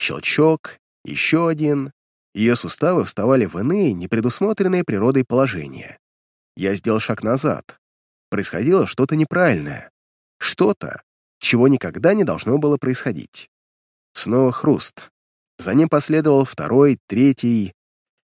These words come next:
Как если бы кто-то вгрызся в кости, раскусывал их изнутри. Ребра начали изгибаться.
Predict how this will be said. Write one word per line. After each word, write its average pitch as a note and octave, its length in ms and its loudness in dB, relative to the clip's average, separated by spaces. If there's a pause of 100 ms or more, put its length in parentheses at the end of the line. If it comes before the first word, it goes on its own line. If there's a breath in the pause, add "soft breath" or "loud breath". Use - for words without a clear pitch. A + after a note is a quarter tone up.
(160)
Как A#2+ 200 0
если G#3 240 0
бы F3+ 80 2
кто-то F3 320 0
вгрызся D3 500 0
в - 100 -4
кости, E3 640 0 (100)
раскусывал C3+ 600 0
их - 360 0
изнутри. A2 640 -4 (720)
Ребра G3 380 4
начали B2 400 0
изгибаться. B2 720 -6